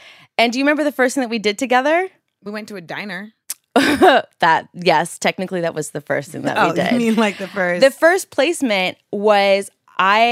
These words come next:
Speaker 1: had you write an essay about white privilege for The Hollywood Reporter.
Speaker 2: Oh, I had to write the, what, the essay about the Caitlyn Jenner
Speaker 1: Yeah,
Speaker 2: B S.
Speaker 1: 'cause I reached out to The Hollywood Reporter 'cause I'm like, "Who really needs to hear what you're saying on a
Speaker 2: Ah,
Speaker 1: deeper level?" Hollywood. And so I was like, "Okay,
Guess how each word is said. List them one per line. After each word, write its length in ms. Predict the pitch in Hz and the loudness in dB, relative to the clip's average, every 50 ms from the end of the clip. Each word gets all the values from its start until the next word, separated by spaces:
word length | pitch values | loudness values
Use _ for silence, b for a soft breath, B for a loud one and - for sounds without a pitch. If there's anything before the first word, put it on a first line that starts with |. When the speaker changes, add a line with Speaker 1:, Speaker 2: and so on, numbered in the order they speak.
| 240 226 | 0 -2
Speaker 1:
had 280 | 202 214 208 208 214 202 | -2 0 0 0 0 -2
you 200 | 202 208 202 190 | -6 -8 -8 -4
write 500 | 180 190 196 202 185 175 170 170 - _ _ - | -2 0 0 2 2 2 0 -2 -4 _ _ -10
an 100 | 175 - | -8 -4
essay 280 | - 190 208 - 220 196 | -4 -4 -4 -2 -2 -2
about 240 | 180 180 170 - - | 0 0 -2 -2 -2
white 180 | 180 170 - - | -2 -4 -4 -4
privilege 400 | - 208 196 180 185 165 - - | -8 -8 -4 -4 -4 -4 -6 -8
for 100 | - 175 | -12 -12
The 60 | 175 | -12
Hollywood 400 | 160 - 185 180 185 185 185 175 | -8 -4 -2 -2 -2 -2 -4 -8
Reporter. 640 | 175 170 - - - 254 233 175 117 78 - - b b b b b - | -8 -10 -10 -8 -8 -6 -4 -4 -4 -4 -6 -8 b b b b b 0
Speaker 2:
Oh, 200 | 254 320 302 277 | 2 2 4 4
I 100 | 254 247 269 | 2 2 2
had 80 | 277 233 | 0 -2
to 80 | 247 | -2
write 180 | 240 240 240 226 | -2 -2 -2 -2
the, 80 | 240 | -4
what, 220 | 220 196 208 190 180 | -6 -6 -6 -6 -6
the 120 | 208 175 | -6 -4
essay 260 | 208 208 - 214 208 | -4 -6 -6 -8 -8
about 420 | 151 180 180 147 175 180 190 175 170 | -6 -8 -6 -4 -4 -2 -4 -4 -6
the 80 | 185 | -12
Caitlyn 400 | - - - 202 180 - 214 202 | -20 -18 -16 -16 -12 -12 -6 -2
Jenner 0 | |
Speaker 1:
Yeah, 380 | 214 330 359 320 208 151 - - 156 | 2 4 4 4 4 2 0 -2 -8
Speaker 2:
B 180 | 151 180 180 175 | -12 -12 -10 -10
S. 140 | 160 156 - | -8 -4 -4
Speaker 1:
'cause 140 | 269 214 | 0 2
I 80 | 262 262 | 4 2
reached 200 | 277 294 302 - | 2 2 0 -2
out 100 | 302 269 | -4 -4
to 60 | - 240 | -2 -2
The 20 | |
Hollywood 200 | 240 240 233 220 | 0 0 0 -2
Reporter 280 | 214 - 330 381 294 262 | -4 -4 -4 -2 -2 -4
'cause 120 | 226 208 | -6 -6
I'm 40 | 208 | -6
like, 160 | 214 185 - - | -6 -8 -8 -12
"Who 260 | - - 294 320 277 | -10 -6 -4 -2 -2
really 260 | 220 254 285 302 294 254 | -2 -2 -2 -2 -2 -2
needs 460 | 220 202 202 202 196 208 220 185 - - | -2 -4 -4 -6 -6 -6 -6 -8 -8 -8
to 100 | - 185 | -10 -10
hear 320 | - - - - 208 202 196 | -10 -10 -6 -4 -2 -2 -2
what 160 | 190 - - | -2 -4 -6
you're 120 | - 175 | -6 -8
saying 320 | 165 - 190 175 175 175 175 | -6 -4 -2 -2 0 0 -2
on 180 | - 170 175 | -2 -2 -2
a 40 | 170 | -2
Speaker 2:
Ah, 60 | 185 | -4
Speaker 1:
deeper 240 | 202 202 196 202 196 | -4 -6 -4 -2 -2
level?" 640 | 190 208 220 240 233 185 175 160 151 139 131 170 b b b b b b b b b | 0 2 2 2 2 2 2 0 2 0 -2 -4 b b b b b b b b b
Hollywood. 760 | _ - - 277 285 302 269 214 165 160 135 113 110 180 180 165 _ _ _ _ | _ 0 2 4 4 4 2 2 0 -2 -2 -4 -6 -8 -10 -14 _ _ _ _
And 160 | - 214 220 - | -4 -4 -2 2
so 220 | - 233 214 208 | 4 4 4 4
I 80 | 202 202 | 4 2
was 160 | 214 214 208 | 0 -2 -2
like, 160 | 214 208 - | -4 -2 -2
"Okay, 460 | 233 240 - 269 277 220 180 170 - | -4 -4 -2 -2 0 0 0 -2 -4